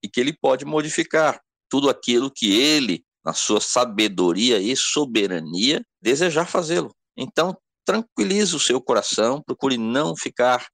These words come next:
com uma ansiedade elevada, mas ter equilíbrio nessa situação. Porque uma pessoa tensa, angustiada, ansiosa, provavelmente vai colocar os pés à frente das mãos e vai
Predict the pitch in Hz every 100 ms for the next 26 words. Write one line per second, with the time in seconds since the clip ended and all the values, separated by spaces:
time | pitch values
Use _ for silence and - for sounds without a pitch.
0 | - 110 107 107 104 90 90 85 78 78
1 | 80 110 165 190 - _ - 110 131 -
2 | - 131 139 180 175 190 - 170 135 139
3 | 139 156 - _ - 113 123 131 139 -
4 | 139 - - - _ _ - - 123 113
5 | 135 - 113 - 95 - _ 156 170 180
6 | - - 165 214 _ _ _ 101 98 98
7 | - - 98 123 147 147 123 123 123 110
8 | - - 95 107 135 143 135 143 151 _
9 | - - 196 165 143 123 101 117 147 143
10 | 143 139 120 - 127 123 _ - 113 -
11 | 113 135 143 147 139 117 - - - _
12 | - 120 123 90 90 80 92 120 143 151
13 | 160 143 117 123 131 139 127 113 131